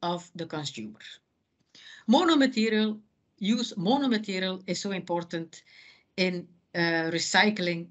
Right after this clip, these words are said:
the packaging. Sometimes, of course, we need caps and labels. Uh, now we have a new legislation that, uh, the, the, the, how do you say it? Um, the lid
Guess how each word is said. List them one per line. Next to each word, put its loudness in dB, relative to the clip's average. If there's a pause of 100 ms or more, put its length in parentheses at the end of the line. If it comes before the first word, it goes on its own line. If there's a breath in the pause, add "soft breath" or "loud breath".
(160)
the -12
packaging. -16 (1800 loud breath)
Sometimes, 4 (200)
of 2
course, -2
we 2
need 4
caps 0
and -2
labels. -4
Uh, 2
now 8
we 10
have 8
a 8
new 8
legislation 2 (380 loud breath)
that, 0
uh, 4 (100)
the, 0 (540)
the, -6 (1400)
the, -10
how -8
do -10
you -6
say -6
it? -8
Um, -4
the 2
lid 4